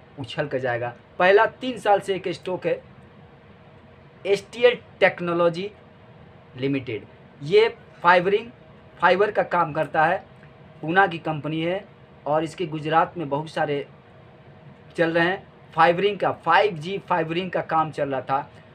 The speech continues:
इसका क्या कारण है, इस कारण को भी हम ज़रूर आपको धीरे धीरे share करेंगे। तो ये एक हमको नुकसान करके दिया। दूसरा, चार महीना पहले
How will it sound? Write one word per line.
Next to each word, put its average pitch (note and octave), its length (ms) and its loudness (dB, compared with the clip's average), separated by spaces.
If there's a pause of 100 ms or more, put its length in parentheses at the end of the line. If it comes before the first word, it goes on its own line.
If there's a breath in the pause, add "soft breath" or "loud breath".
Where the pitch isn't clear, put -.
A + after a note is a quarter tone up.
(160)
इसका F3 400 2 (580)
क्या F#3+ 240 6 (1300)
कारण F#3 300 2
है, F#3 200 -2 (380)
इस C#3 140 -12
कारण F3 300 2
को F#3 120 -2
भी E3 240 0 (260)
हम D#3+ 180 -4
ज़रूर E3+ 300 -2
आपको D#3 260 2
धीरे D3 260 -4
धीरे C#3+ 200 -4
share C3+ 300 -2
करेंगे। B2+ 320 -6 (260 loud breath)
तो D#3+ 60 -6
ये A#3+ 300 -2
एक G#3+ 220 0
हमको F#3+ 260 -2
नुकसान F3+ 400 -4
करके E3+ 240 -4
दिया। E3 160 0
दूसरा, A3 480 0 (420 loud breath)
चार G#3 240 4
महीना G3 220 0
पहले F#3 340 0